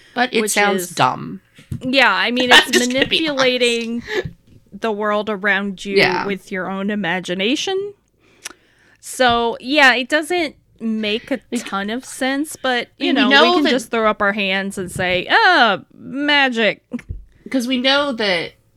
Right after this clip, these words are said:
Speaker 1: there's a reason that most of the Bene Gesserit still look like, you know, the young hot chicks because
Speaker 2: Mm-hmm.
Speaker 1: they're able to do that. So that's, you know, a certain level of,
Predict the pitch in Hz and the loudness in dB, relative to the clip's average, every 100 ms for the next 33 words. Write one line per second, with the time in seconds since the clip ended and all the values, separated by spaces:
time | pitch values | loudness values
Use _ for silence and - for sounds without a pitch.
0 | _ - 196 190 180 175 175 170 147 151 | _ -2 0 0 -2 -4 -2 -4 -4 -6
1 | 156 139 - _ _ 160 151 160 160 143 | -8 -8 -10 _ _ -8 -8 -8 -6 -6
2 | 143 139 139 143 135 120 - _ _ _ | -4 -6 -6 -6 -6 -8 -12 _ _ _
3 | - - 160 147 135 - 139 123 - _ | -14 -2 -2 -2 -6 -6 -6 -6 -10 _
4 | 147 139 - 165 165 165 143 165 156 - | -10 -8 -10 -8 -4 0 0 2 0 -2
5 | - - - - - - 156 - - - | -8 -8 -12 -14 -14 -10 -10 -8 -8 -4
6 | 247 240 175 190 147 127 120 139 - 202 | -2 -2 -4 -6 -4 -4 -4 -12 -8 -4
7 | 202 165 - - - 170 - 135 - 156 | -2 -2 -2 -4 -8 0 0 0 -2 -4
8 | 131 139 - 180 160 151 143 139 143 127 | -4 -6 -2 -2 -2 -2 0 -2 -6 -6
9 | 135 | -8